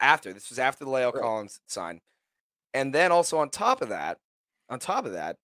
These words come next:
Speaker 1: I just wanna brace you. The Cleveland Browns have the same odds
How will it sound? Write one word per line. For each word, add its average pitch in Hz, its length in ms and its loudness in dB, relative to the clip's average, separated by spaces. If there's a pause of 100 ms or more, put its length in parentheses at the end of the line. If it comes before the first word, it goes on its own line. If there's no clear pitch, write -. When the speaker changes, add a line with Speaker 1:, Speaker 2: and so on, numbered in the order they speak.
(200)
Speaker 1:
I 107 100 -4
just 151 140 -6
wanna 330 140 -4
brace 151 380 2
you. 95 220 -12 (1200)
The 127 160 0
Cleveland 285 420 0
Browns 147 600 2 (300)
have 139 280 -2
the 143 160 -10
same 220 800 0
odds 165 720 4